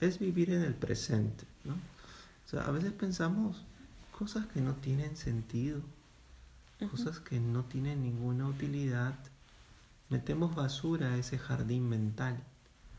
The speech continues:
Speaker 1: y lo ensuciamos, y lo depredamos, y lo quemamos, le echamos basura. La idea es conservar ese jardín, ese jardín escondido de la mente, ¿no?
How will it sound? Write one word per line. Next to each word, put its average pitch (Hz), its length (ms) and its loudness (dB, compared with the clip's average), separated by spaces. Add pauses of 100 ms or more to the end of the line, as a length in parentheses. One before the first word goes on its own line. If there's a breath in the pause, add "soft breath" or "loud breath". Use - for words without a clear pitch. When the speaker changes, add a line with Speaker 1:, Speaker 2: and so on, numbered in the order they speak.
(420 loud breath)
Speaker 1:
y 143 100 0
lo 113 160 6
ensuciamos, 117 920 0
y 123 60 -2
lo 113 140 0
depredamos, 113 960 -2
y 120 60 2
lo 113 220 2
quemamos, 117 1000 0
le 120 80 0
echamos 123 460 0
basura. 151 640 0 (1000 loud breath)
La 123 80 0
idea 120 300 2
es 123 120 -4
conservar 127 760 -2
ese 123 220 -2
jardín, 117 600 2 (1040 loud breath)
ese 123 160 0
jardín 123 440 2
escondido 117 880 4
de 113 100 4
la 110 120 4
mente, 113 580 2
¿no? 123 220 -2